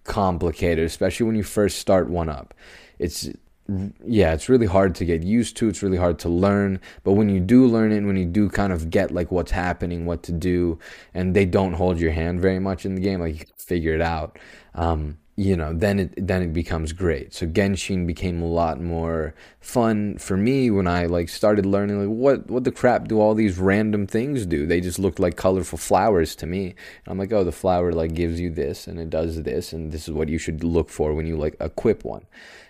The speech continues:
And I'm like, "Oh, that's awesome." And so, you know, I'm gonna learn that with Cyberpunk, hopefully, and it's gonna go great. And then you also have to, like, you know, you have to make sure you get money in Cyberpunk. You have to make sure you do things that,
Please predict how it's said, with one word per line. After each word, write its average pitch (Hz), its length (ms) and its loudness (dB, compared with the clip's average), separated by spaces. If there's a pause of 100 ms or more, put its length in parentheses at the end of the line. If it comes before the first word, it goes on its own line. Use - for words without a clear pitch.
(100)
And 113 80 -6
I'm 113 100 -2
like, 110 140 2
"Oh, 113 180 4
that's 90 220 0
awesome." - 360 -6 (380)
And 87 160 -8
so, 110 100 -2
you 101 120 2
know, 95 80 0
I'm 92 80 0
gonna 95 160 0
learn 87 300 0
that 85 200 2
with 85 160 -8
Cyberpunk, 82 500 -4
hopefully, 78 360 -2
and 90 60 -4
it's 90 100 -8
gonna 101 160 -6
go 101 140 -2
great. 90 420 0
And 82 180 -8
then 87 120 -2
you 95 100 0
also 92 240 0
have 90 160 0
to, - 80 -6
like, 87 300 -2 (420)
you 120 80 -2
know, 110 80 4
you 107 140 6
have 107 140 4
to 110 60 -2
make 101 140 2
sure 104 140 0
you 95 80 2
get 92 140 2
money 113 340 2
in 87 80 0
Cyberpunk. 73 600 -6
You 87 60 2
have 87 120 0
to 98 80 -6
make 90 180 -2
sure 95 120 -2
you 90 120 -2
do 117 260 2
things 85 360 -4
that, 80 240 -2